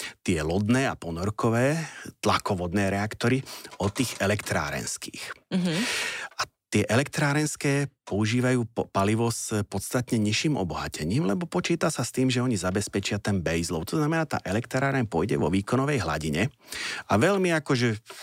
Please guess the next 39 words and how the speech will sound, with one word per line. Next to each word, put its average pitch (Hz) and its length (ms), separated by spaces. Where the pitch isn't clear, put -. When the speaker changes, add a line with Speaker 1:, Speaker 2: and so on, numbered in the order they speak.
Speaker 1:
nebude, 117 400
nebude 110 400
s - 80
tým 90 160
výkonom 98 400
cvičiť. - 420
Speaker 2:
Mhm. 185 160
Speaker 1:
E, - 20
dôvodom 139 720
typ-, 127 400
príčina 143 480
je, 107 160
alebo 123 320
teda 98 240
príčina, 101 480
e, 95 240
jedným 139 400
z 104 80
dôsledkov 110 640
toho 120 160
nízko 101 400
obohateného 113 560
paliva, 104 400
alebo 107 240
prečo 117 320
tomu 131 320
tak 87 240
je, 101 320
že - 0
tá 92 240
elektráreň, 107 560
že 101 160
tieto 110 240
elektrárne 92 480
tej 87 240
druhej 90 320
generácie, 95 560
už 90 160
menšom 95 400